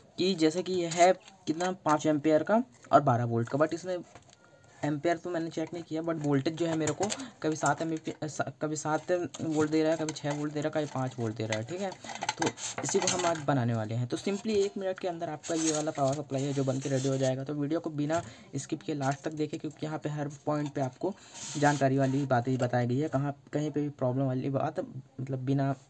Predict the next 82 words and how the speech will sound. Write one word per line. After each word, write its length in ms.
<clears throat> 260
मतलब 260
वाली 220
बात 240
नहीं 240
है 140
इसमें, 200
ठीक 120
है। 60
देख 140
सकते 180
हैं 60
मैंने 160
इसमें 200
power 240
दे 100
दिया 220
है, 60
but 120
आप 140
इसको 200
देख 160
सकते 200
हैं 80
यहाँ 200
पे 120
light 220
blink 260
कर 120
रही 140
है, 160
आपको 220
दिख 200
रहा 100
होगा 160
blink 240
कर 120
रही 120
है। 120
तो 80
ऐसी 260
कोई 160
सी 200
power 220
supply 380
हो, 120
देख 200
सकते 240
हैं 80
आप 140
ये 140
सारे 260
हैं 120
इधर 180
के 160
इधर 180
component, 420
अगर 140
कोई 140
ख़राब 340
है 60
तो 80
आप 120
component 360
change 220
कर 140
दें, 80
but 160
अगर 180
component 420
ख़राब 280
नहीं 100
है 80
फिर 160
भी 120
आपको 220
ये 120
सब 180
problem 380
आ 120
रहा 120
है, 160